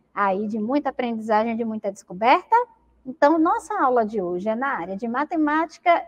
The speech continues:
e ciências da natureza. E o nosso tema de hoje é o céu e as constelações. E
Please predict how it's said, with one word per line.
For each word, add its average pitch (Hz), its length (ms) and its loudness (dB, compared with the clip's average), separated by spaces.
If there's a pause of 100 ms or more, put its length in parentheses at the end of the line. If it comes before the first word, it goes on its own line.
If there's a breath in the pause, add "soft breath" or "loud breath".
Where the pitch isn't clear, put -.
e 415 280 2
ciências 240 460 -4
da 214 160 2
natureza. 190 720 -4 (480)
E 403 160 2
o 427 100 0
nosso 330 460 2
tema 302 380 4
de 247 180 2
hoje 262 340 2
é 233 320 4
o 480 160 0
céu 233 540 4 (400)
e 392 140 2
as 370 240 2
constelações. 285 1500 2
E 466 100 8